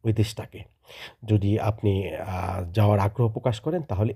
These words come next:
এই সময়টার কালাই আপনি গ্রিস সাইপ্রাসে জমা করতে পারেন। দর্শক, এই ছিল আমার কাছে তথ্য এবং এই ছিল আমার কাছে নিউজ। তো ভালো থাকবেন, সুস্থ থাকবেন।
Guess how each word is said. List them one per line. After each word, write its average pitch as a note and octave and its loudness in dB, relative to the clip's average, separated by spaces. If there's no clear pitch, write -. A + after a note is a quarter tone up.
এই D3 2
সময়টার A2+ 2
কালাই B2 2
আপনি A#2 -2
গ্রিস G#2 -4
সাইপ্রাসে B2 -4
জমা G2 -2
করতে F#2 -4
পারেন। E2+ -6
দর্শক, C#3 4
এই E3+ 0
ছিল D#3 -2
আমার A#2 2
কাছে A2+ -2
তথ্য G#2+ -2
এবং G2 0
এই F#2+ 0
ছিল F#2+ -4
আমার F2+ -4
কাছে - -4
নিউজ। B2 2
তো A2+ 0
ভালো A2 4
থাকবেন, C#3+ -2
সুস্থ C#3+ -6
থাকবেন। D3+ -2